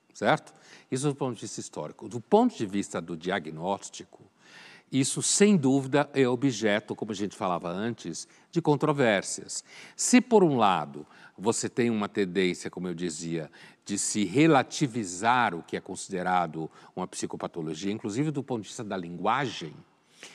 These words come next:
do outro lado, você tem cada vez mais um aumento de diagnósticos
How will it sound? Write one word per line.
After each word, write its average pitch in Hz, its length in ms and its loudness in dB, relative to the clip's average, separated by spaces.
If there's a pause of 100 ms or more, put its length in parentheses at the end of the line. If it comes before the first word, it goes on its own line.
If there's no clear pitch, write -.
(300)
do 151 180 2
outro 165 500 4
lado, 104 640 0 (300)
você 151 340 2
tem 139 420 2
cada 135 280 0
vez 147 440 2
mais 120 560 0
um 160 240 6
aumento 196 640 6
de 170 120 -2
diagnósticos 151 1200 0